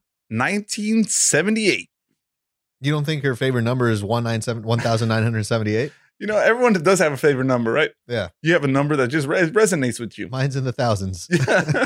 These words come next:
Speaker 1: Yeah. Strictly speaking, I mean, exactly speaking, it's one thousand nine hundred and seventy-eight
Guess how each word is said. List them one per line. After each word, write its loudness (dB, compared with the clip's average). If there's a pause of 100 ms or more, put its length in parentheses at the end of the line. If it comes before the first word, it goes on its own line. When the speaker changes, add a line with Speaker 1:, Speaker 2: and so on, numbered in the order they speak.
(800)
Speaker 1:
Yeah. -2 (100)
Strictly -2
speaking, -6 (120)
I 0
mean, 0
exactly 0
speaking, -4
it's -6
one -4
thousand -2
nine -6
hundred -8
and -12
seventy-eight -10